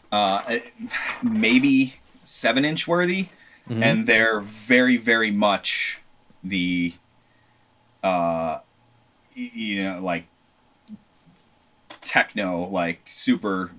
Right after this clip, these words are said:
Speaker 1: but it's, you know, also power electronics at the same time. So
Speaker 2: Cool.
Speaker 1: yeah.
Speaker 2: Um, so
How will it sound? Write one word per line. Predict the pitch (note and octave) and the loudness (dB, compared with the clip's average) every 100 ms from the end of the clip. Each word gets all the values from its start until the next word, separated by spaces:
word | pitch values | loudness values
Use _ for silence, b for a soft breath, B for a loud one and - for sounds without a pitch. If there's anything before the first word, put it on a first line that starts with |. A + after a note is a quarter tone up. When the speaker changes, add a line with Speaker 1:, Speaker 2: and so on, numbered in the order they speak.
| - | -4
Speaker 1:
but | A2 | -2
it's, | G2 - - | -2 -6 -6
you | |
know, | G#2+ F2+ - - b b _ | -6 -6 -10 -20 b b _
also | G#2+ A2+ - G2 | 0 0 0 -2
power | G#2+ G2 | 0 2
electronics | G2 F2+ - E2+ D2+ D#2+ | 2 0 -2 -6 -6 -8
at | F2 | -8
the | - | -6
same | E2 D2+ | -8 -8
time. | - - - _ _ | -12 -16 -20 _ _
So | - F2 D#2 | -6 -4 -4
Speaker 2:
Cool. | - A#2 G2 b b b _ _ - | -4 -6 -6 b b b _ _ -16
Speaker 1:
yeah. | - - B B B B B B B B - | -14 -14 B B B B B B B B -2
Speaker 2:
Um, | C3+ A#2+ A2 A2 A2+ | 2 4 2 -4 -2
so | D3+ C#3+ C#3+ | 2 2 2